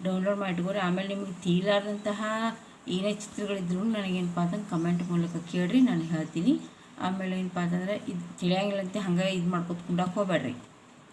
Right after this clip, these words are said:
ನಾನು, ಆ, ಹೇಳ್ಬೇಕು ಕ್ಲಾಸಸ್ಸನ್ನು ಚಾಲೂ ಮಾಡಿದ್ದನ್ನು ನಿಮಗೋಸ್ಕರ.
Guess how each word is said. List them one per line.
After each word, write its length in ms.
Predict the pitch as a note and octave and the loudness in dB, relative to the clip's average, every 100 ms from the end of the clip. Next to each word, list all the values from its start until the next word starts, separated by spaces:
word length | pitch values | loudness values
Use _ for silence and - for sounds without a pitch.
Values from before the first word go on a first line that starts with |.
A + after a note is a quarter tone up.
| - - - - - | -20 -20 -20 -16 -2
ನಾನು, 480 | F3 F3+ F#3+ B3 B3+ - - - F3+ | 2 4 4 2 0 -12 -18 -6 0
ಆ, 200 | F3+ E3+ | 2 2
ಹೇಳ್ಬೇಕು 760 | D#3+ F3 F#3+ G#3 G3 F3 - | 2 4 6 6 4 -4 -8
ಕ್ಲಾಸಸ್ಸನ್ನು 640 | - D#3+ E3+ F#3+ G#3 G3 F3+ | -2 -2 0 -4 -4 -4 0
ಚಾಲೂ 260 | F3+ F3+ | 2 2
ಮಾಡಿದ್ದನ್ನು 600 | F#3 F#3 F3+ F#3+ F#3+ G#3 | 2 0 0 -2 -2 -2
ನಿಮಗೋಸ್ಕರ. 560 | G3 F#3 F3+ F3+ - | -2 0 0 -2 -2